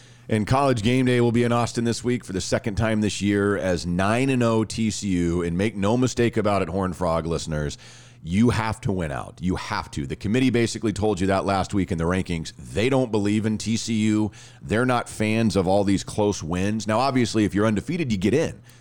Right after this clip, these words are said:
But you gotta be undefeated, and they're going to play. And this is what's interesting about T C U.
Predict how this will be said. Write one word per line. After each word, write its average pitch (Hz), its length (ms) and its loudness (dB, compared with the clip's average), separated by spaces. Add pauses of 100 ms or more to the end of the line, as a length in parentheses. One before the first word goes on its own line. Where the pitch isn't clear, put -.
(200)
But - 180 -6
you 160 100 2
gotta 156 280 2
be 127 140 4
undefeated, 98 680 0 (340)
and 98 180 0
they're 135 280 2
going 127 300 0
to 113 140 -6
play. 113 380 0
And 98 80 0
this 127 160 -2
is 131 140 -6
what's 135 180 0
interesting 113 400 -4
about 92 280 0
T 101 180 -4
C 85 160 -4
U. 67 320 -6